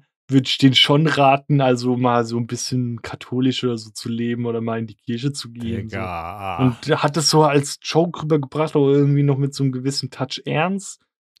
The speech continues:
Speaker 1: Und dann
Speaker 2: Digga.
Speaker 1: die Jungs so, so, „Ja, ja, also so ein bisschen Religion und so.“ <laughs>
Speaker 2: Digga,
Speaker 1: Bruder,
Speaker 2: wirklich.
Speaker 1: Alter, die Fresse einfach, ey.
Speaker 2: Bro, ich wünschte, der aus dem
Speaker 1: Hm.
Speaker 2: Film hätte die Shotgun genommen und auf die gezielt.
Speaker 1: <laughs>
Speaker 2: In-game, in-game. <laughs>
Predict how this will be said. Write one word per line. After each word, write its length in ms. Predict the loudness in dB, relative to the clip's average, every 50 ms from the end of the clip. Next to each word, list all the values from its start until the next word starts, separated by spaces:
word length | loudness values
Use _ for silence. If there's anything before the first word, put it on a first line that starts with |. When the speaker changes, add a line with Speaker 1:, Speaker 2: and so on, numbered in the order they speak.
| _
Speaker 1:
Und 200 | -2 2 4 4
dann 180 | 6 6 6 4
Speaker 2:
Digga. 60 | 2
Speaker 1:
die 140 | 2 2 4
Jungs 240 | 6 6 6 6 4
so, 80 | 2
so, 140 | 2 2 2
„Ja, 260 | 2 4 4 6 8
ja, 320 | 8 8 10 8 8 8 6
also 220 | 4 2 0 -2
so 120 | 0 0 0
ein 40 | 0
bisschen 340 | -2 0 4 6 6 8 8
Religion 640 | 6 6 4 2 2 0 0 0 2 4 4 4 4
und 60 | 2 2
so.“ 160 | 2 4 4
<laughs> 1500 | 4 4 2 0 0 0 0 0 0 0 0 0 0 0 -2 _ 0 0 0 0 _ -2 -2 -2 -2 _ _ _ _ -10
Speaker 2:
Digga, 640 | -8 -8 -6 -6 -8 -8 -10 -10 -12 -12 -12 -12 -12 -12
Speaker 1:
Bruder, 240 | -10 -10 -10 -8
Speaker 2:
wirklich. 200 | -8 -8 -8 -8
Speaker 1:
Alter, 40 | -10 -12 -12
die 60 | -14
Fresse 600 | -12 -10 -8 -8 -4 -4 -4 -4 -2 0 0 0
einfach, 400 | 0 0 -2 -6 -8 -12 -12 -12 _
ey. 160 | -18 -18 -18 -20 _ _ _ _ _ _ _ _
Speaker 2:
Bro, 420 | -12 -8 -8 -6 -6 -6 -8 -10 -12 _ _ _
ich 140 | -14 -8 -6
wünschte, 300 | -6 -6 -4 -6 -6 -4
der 160 | -2 -2 -2
aus 120 | -4 -4
dem 100 | -2 -2
Speaker 1:
Hm. 60 | -2 0
Speaker 2:
Film 160 | 0 0 -2
hätte 500 | -2 -2 -2 -2 -2 -2 -2 -4 -6 -8 -12 _ _ _ -14
die 120 | -12 -8
Shotgun 440 | -4 -4 -4 -4 -4 -4 -6 -4 -4
genommen 340 | -4 -4 -4 -4 -4 -4 -6
und 200 | -6 -6 -8 -8
auf 120 | -10 -8
die 140 | -8 -8 -8
gezielt. 340 | -8 -8 -8 -6 -6 -4 -2 0 0 0 0 0 -2 -2
Speaker 1:
<laughs> 300 | 0 0 0 0 2 2
Speaker 2:
In-game, 340 | 2 2 4 2 0 0 2
in-game. 380 | 2 2 2 2 0 -2 -4 -4 -6 0 2 2 2 2 0 2 4
<laughs> 120 | 4 4